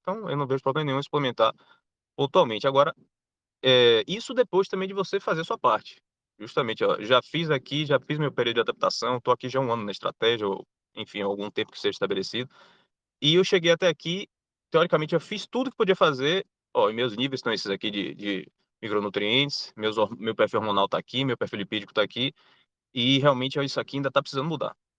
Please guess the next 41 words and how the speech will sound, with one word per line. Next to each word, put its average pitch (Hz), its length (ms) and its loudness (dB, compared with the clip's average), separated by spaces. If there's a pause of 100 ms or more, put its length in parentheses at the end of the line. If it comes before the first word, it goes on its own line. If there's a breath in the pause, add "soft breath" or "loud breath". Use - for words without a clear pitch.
(140)
Pronto, 117 260 0
a 110 60 -2
partir 135 240 0
desse 160 140 -4
momento 151 260 0
significa 180 460 -4
que 175 80 -4
você 165 200 2
já 180 140 6
deu 208 140 0
a - 20 -2
chance 175 220 -6
pro 151 120 -6
corpo, 147 300 -6
você 139 240 -6
tá 185 420 -2
fazendo 123 280 0
sua 117 120 2
parte, 131 400 2
você 120 160 -10
tá 156 160 0
comendo 147 240 -2
alimentos 127 220 -4
nutritivos, 113 420 -8
mas 165 160 2
às 175 120 2
vezes 147 160 0
o 180 60 0
corpo 131 300 0
realmente 139 320 -2
já 120 80 -2
não 127 140 -2
precisa 151 320 -6
mais, 123 240 -4
não, 117 240 -2
não, 113 160 -6
não 135 140 -4
consegue 139 420 0
mais 101 240 -6
lidar. 98 300 -10
Então, - 240 -14